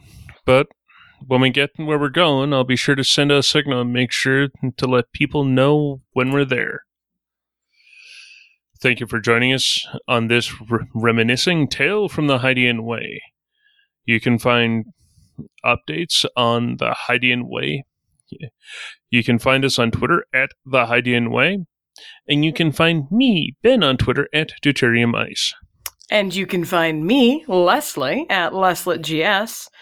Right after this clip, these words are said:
Speaker 2: We're at the Hydian way dot com, where you can find previous episodes, links to things we talk about in the show, and our live play podcast, Heroes of the Hydian Way.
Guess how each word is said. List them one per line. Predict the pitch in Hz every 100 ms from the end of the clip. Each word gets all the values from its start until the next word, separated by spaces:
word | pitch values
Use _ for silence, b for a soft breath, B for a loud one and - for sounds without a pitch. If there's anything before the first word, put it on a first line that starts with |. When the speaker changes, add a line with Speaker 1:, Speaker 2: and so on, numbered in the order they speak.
| B B -
Speaker 2:
We're | 294
at | 302 302 302
the |
Hydian | 226 226 240 226 202
way | 202
dot | 185 -
com, | - 233
where | 240
you | 175
can | 170
find | 165 175 156 151
previous | 233 208 180 170
episodes, | 180 220 208 185 208 220 b b _
links | 220 285 359 -
to | 247
things | 226 202
we | 180
talk | 180 175
about | 160 165 160
in |
the | 151
show, | 135 160 156 -
and | 240 247
our | 262
live | 254 240 285
play | - 170
podcast, | 165 160 151 170 175 - -
Heroes | 302 151 143
of | 139
the | 151
Hydian | 156 160 160 156
Way. | 170 - 151